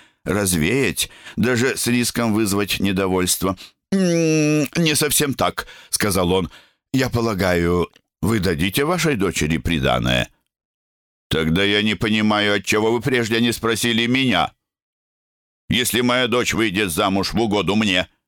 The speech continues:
я, разумеется, дам ей деньги.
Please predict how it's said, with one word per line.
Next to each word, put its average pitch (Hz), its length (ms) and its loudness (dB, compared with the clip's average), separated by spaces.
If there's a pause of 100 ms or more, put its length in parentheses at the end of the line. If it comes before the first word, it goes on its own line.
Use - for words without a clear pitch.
(320)
я, 80 200 2
разумеется, 107 640 0
дам 135 240 0
ей 85 180 0
деньги. 80 540 0